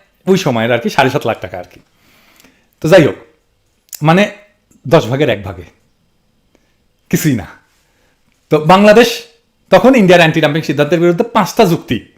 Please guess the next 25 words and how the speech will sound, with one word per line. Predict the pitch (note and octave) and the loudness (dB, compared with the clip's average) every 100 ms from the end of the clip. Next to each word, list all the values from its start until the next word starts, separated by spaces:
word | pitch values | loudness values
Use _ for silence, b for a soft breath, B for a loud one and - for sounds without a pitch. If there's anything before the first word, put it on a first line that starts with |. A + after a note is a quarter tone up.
| _ _ _ - | _ _ _ -2
ডাব্লিউটিও | C3+ C#3+ C#3 C#3 | 0 0 0 0
এর | |
কাছে | C3+ E3+ | 0 -2
পেশ | C3+ - | -4 -6
করছিল। | F#2 - - _ _ _ _ _ _ _ _ _ | -12 -18 -20 _ _ _ _ _ _ _ _ _
অল্প | F#3+ F#3 | 2 4
কথায় | C#3 C3+ F#3+ | 2 2 2
কই | D3 A2+ | 2 -2
আর | F#2 | -2
কি। | - A2 - _ _ _ _ _ | -8 -12 -12 _ _ _ _ _
এক | F#3+ F#3+ | -4 -2
নাম্বার | D#3 D#3 | 0 2
হচ্ছে | E3+ - F3+ | 0 2 2
যে | F3 | 2
ভারত | D#3 C#3+ F3+ G3+ | 0 2 4 4
শুল্ক | - A#3+ G#3 | 0 -4 4
আরোপের | D#3+ D3+ E3 | 4 4 2
আগে | D#3+ E3+ | 2 2
যে | F3+ | 2
অনুসন্ধান | E3 D#3 E3 G3 | 0 -2 -2 0
চালাইছিল | G3 F3+ G3 G#3+ | 0 0 -2 -4
সেটা | F#3 B2+ | -6 -6
ছিল | F#3+ G3 | -8 -10
ত্রুটিপূর্ণ। | G3 G#2+ G2+ E2+ _ _ _ _ _ _ _ D3+ | -10 -12 -16 -20 _ _ _ _ _ _ _ 0
দুই, | F3 | 2